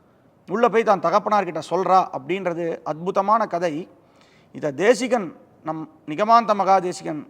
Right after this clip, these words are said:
வர்ணிக்கும் பொழுது, பூமி பிராட்டி பறந்து விரிந்து இருக்கா, அவளுக்கு நெத்தியில திலக்கமானது இல்லாத மாதிரி இருக்கு. இந்த விற்த்தாந்தத்துக்கு அப்புறம், இந்த கதைக்கு அப்புறம் எப்போ பாஷ்யக்காரர், அதாவது ராமானுஜர்,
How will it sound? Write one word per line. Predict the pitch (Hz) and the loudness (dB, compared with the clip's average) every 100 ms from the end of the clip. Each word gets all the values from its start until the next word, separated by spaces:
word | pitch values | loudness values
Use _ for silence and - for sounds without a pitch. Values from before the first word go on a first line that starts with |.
| _ | _
வர்ணிக்கும் | 143 175 220 196 | -6 -6 -6 -6
பொழுது, | 175 190 175 147 165 - _ _ _ _ _ _ _ _ _ _ _ _ | -4 -4 -4 -6 -8 -10 _ _ _ _ _ _ _ _ _ _ _ _
பூமி | 139 247 277 | -2 0 0
பிராட்டி | 202 214 208 175 226 | -2 2 2 2 -2
பறந்து | 160 170 208 208 | 0 0 2 0
விரிந்து | 190 214 185 | -2 -4 -4
இருக்கா, | 170 165 156 147 180 - - _ | -4 -4 -6 0 -2 -2 -16 _
அவளுக்கு | 180 220 214 185 | 0 0 0 -4
நெத்தியில | 170 156 262 190 | -8 -6 -4 -2
திலக்கமானது | 175 226 220 233 226 233 | 2 0 2 2 4 2
இல்லாத | 214 185 208 208 | -2 2 4 4
மாதிரி | 185 202 196 | 2 0 0
இருக்கு. | 165 185 160 139 156 165 - _ _ _ _ _ | -2 -4 -8 -6 -4 -4 -6 _ _ _ _ _
இந்த | 135 165 165 | -12 -2 -2
விற்த்தாந்தத்துக்கு | 147 180 233 254 233 202 190 | -2 0 6 6 6 0 0
அப்புறம், | 180 202 | 0 -2
இந்த | 175 190 | 0 -2
கதைக்கு | 185 190 233 | 0 -2 0
அப்புறம் | 202 196 170 | -2 -2 -4
எப்போ | 143 220 | -4 -4
பாஷ்யக்காரர், | 170 185 240 208 208 175 | 0 -2 -2 2 4 4
அதாவது | 135 147 185 | -2 -2 0
ராமானுஜர், | 160 170 233 240 180 170 | 0 0 4 4 2 -4